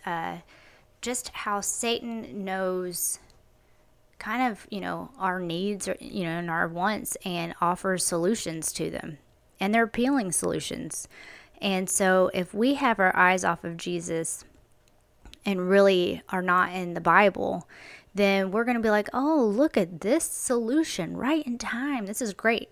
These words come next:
Hey, I bet, uh, Hansel and Gretel thought the same thing." They're like, "Man, we're starving. We're gonna die. We've just been abandoned by our parents."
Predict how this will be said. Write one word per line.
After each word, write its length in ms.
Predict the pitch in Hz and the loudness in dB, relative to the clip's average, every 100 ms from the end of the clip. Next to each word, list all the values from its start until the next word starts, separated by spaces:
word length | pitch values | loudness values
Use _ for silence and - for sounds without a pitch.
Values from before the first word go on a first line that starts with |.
| _ | _
Hey, 300 | - 247 208 - | -6 0 0 0
I 60 | |
bet, 320 | 208 240 - _ _ _ - | 0 -2 -2 _ _ _ -8
uh, 200 | 180 180 | -4 -2
Hansel 340 | 208 202 190 | -2 -2 -2
and 80 | 170 | 0
Gretel 260 | 190 202 | 2 2
thought 180 | 180 180 | 0 -2
the 100 | 175 | -2
same 240 | - 175 170 | -4 -4 -4
thing." 300 | 190 170 151 | -4 -4 -6
They're 140 | - 202 | -2 0
like, 240 | 165 - - - | 0 -6 -18 -12
"Man, 400 | 220 247 240 226 | -6 -2 -2 -2
we're 100 | 190 | -6
starving. 560 | - 262 247 226 233 | -6 -2 -2 -2 -6
We're 80 | 214 | -4
gonna 200 | 185 170 | -4 -4
die. 300 | 170 214 208 | 0 2 2
We've 180 | 208 226 | 0 -2
just 220 | 254 - | -6 -4
been 120 | 220 | -4
abandoned 440 | 170 160 175 196 190 | -4 -4 -4 -4 -2
by 280 | 170 - - _ _ _ | -2 -2 -10 _ _ _
our 120 | - 165 | -6 -6
parents." 540 | - 175 220 247 - | -4 0 0 0 -4